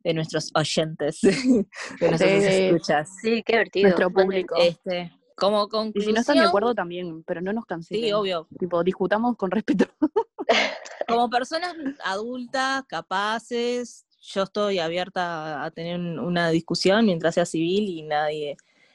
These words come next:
Speaker 1: nadie s-,
Speaker 3: Ujú.
Speaker 1: se putee ni trate de doxear a gente ni nada por el estilo.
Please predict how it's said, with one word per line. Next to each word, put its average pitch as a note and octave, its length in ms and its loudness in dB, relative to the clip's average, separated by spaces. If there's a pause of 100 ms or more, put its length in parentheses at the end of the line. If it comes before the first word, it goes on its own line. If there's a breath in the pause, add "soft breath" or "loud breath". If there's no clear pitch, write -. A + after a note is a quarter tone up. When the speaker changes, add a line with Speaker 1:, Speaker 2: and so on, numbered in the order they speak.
(120)
Speaker 1:
nadie D3+ 260 -2
s-, G3 160 -2
Speaker 3:
Ujú. F#3+ 160 -8
Speaker 1:
se - 200 -14
putee E3 580 2
ni C#3+ 180 -2
trate D3+ 280 2
de C#3 180 4
doxear D3 480 2
a D3 40 0
gente D#3+ 460 -4
ni C#3 120 -8
nada D3 280 -4
por C#3+ 140 -6
el C3+ 140 -4
estilo. F3 520 -2